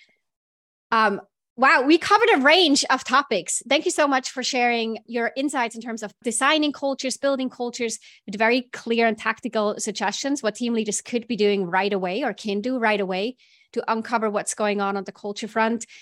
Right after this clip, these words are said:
as well as how to lead, uh, a hybrid team and the process of experimenting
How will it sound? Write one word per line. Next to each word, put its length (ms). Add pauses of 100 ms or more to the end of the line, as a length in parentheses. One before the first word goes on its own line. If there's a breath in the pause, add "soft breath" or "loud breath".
(140 loud breath)
as 180
well 260
as 280
how 340
to 240
lead, 440 (180)
uh, 240
a 20
hybrid 440
team 360
and 160
the 140
process 760
of 220
experimenting 920